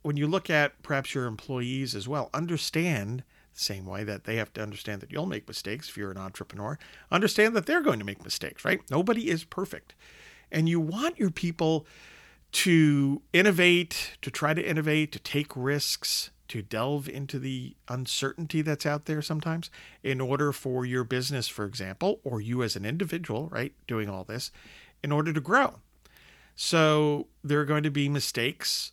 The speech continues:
along the way. Um, you have to understand that. Uh, you don't wanna make a habit of it,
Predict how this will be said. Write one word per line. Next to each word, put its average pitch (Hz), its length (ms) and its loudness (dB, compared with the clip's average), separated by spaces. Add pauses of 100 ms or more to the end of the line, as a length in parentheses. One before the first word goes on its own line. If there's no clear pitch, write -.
along 110 400 -4
the 110 80 -4
way. 151 380 -6 (200)
Um, 107 400 -6
you 110 120 -8
have 104 300 -8
to 107 440 -6 (380)
understand 120 680 -2
that. 95 400 -8 (640)
Uh, 104 180 -8
you 113 140 -6
don't 110 120 -4
wanna 107 140 -6
make 107 180 -8
a 104 40 -8
habit 127 500 0
of 98 160 -6
it, - 220 -6